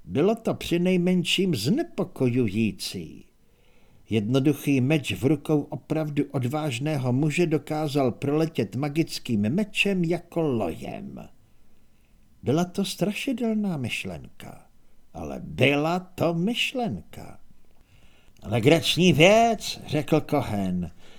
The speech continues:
„ale kdysi jsem v Ankh-Morporku slyšel povídat o nějakým strážníkovi, který je dědicem trůnu, ale který to pečlivě tají, protože se mu líbí být strážníkem.“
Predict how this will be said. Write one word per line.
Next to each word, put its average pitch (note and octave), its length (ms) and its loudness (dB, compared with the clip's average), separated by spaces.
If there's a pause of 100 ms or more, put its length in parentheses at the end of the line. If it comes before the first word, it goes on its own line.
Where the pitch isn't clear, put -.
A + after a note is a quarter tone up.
(200)
„ale A#2+ 220 2
kdysi F3+ 380 8
jsem G#3+ 240 6
v - 100 -4
Ankh-Morporku E3+ 840 2
slyšel D#3+ 500 2
povídat D3+ 600 2
o C#3 60 2
nějakým E3+ 460 2
strážníkovi, B2+ 1160 0 (480)
který C#3+ 380 6
je F3 120 10
dědicem C#3 640 4
trůnu, F3+ 720 6 (400)
ale C#3+ 200 6
který D#3 360 6
to E3+ 160 6
pečlivě D#3+ 640 4
tají, D#3 380 4
protože D3+ 520 2
se D#3+ 200 2
mu E3 160 4
líbí D3 760 6
být D3 300 0
strážníkem.“ D3 1120 0